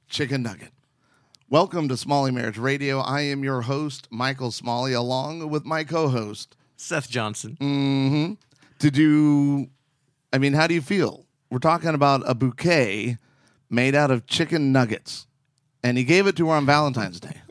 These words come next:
Speaker 2: Yeah.
Speaker 1: And it was a hit.
Speaker 2: So I had a chicken nugget for the first time in about fifteen years,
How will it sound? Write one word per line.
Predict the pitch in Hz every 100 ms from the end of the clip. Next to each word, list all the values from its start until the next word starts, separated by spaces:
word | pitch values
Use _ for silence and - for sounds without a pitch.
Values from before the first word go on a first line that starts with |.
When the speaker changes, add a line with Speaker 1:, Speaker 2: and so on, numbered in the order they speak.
| -
Speaker 2:
Yeah. | 139 123 113 - -
Speaker 1:
And | 165
it | 175
was | 160
a | 156
hit. | 147 165 - - - _ _ _
Speaker 2:
So | - - 160 160 147 - _ _ -
I | 139
had | 151 160 156 147 139 131
a |
chicken | 127 - 143 131
nugget | 123 123 120 117 _ _ 127
for | 127
the | 110
first | - 127 120 -
time | 117 113 110 107 104 101
in | 104
about | 101 101 104 104 95 _ _ _
fifteen | _ - 117 - 123 104
years, | 104 101 101 98 95 95 -